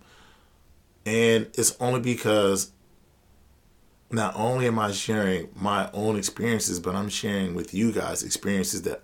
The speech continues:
other people have had. And that, and I believe that these stories are very important to the community, that we need to share this information so other people can make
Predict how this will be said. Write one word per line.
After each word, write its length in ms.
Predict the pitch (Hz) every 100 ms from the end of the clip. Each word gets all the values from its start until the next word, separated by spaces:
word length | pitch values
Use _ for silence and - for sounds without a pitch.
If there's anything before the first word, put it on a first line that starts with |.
| _
other 240 | 98 113 107
people 340 | - 98 95
have 120 | 85
had. 360 | 85 78 73 - - - - - -
And 220 | 107 95
that, 260 | 95 107 -
and 160 | 95
I 180 | 101 101
believe 800 | 90 95 98 120 143 107 95 98 - - - -
that 220 | 90 87
these 200 | 95 95
stories 340 | - 95 92
are 100 | 85
very 560 | 76 76 90 120 120 107
important 680 | 98 95 - 95 - 85 82
to 120 | 85
the 80 | 73
community, 600 | 78 82 92 87 82 85
that 180 | 82 76
we 120 | 80
need 180 | 82 80
to 60 | 82
share 400 | - - 123 110
this 160 | 98
information 760 | - 90 - 80 78 - 57 64 - - - - -
so 300 | - 113 -
other 240 | 104 110 104
people 300 | 113 101 98
can 200 | 85 87
make 280 | 85 -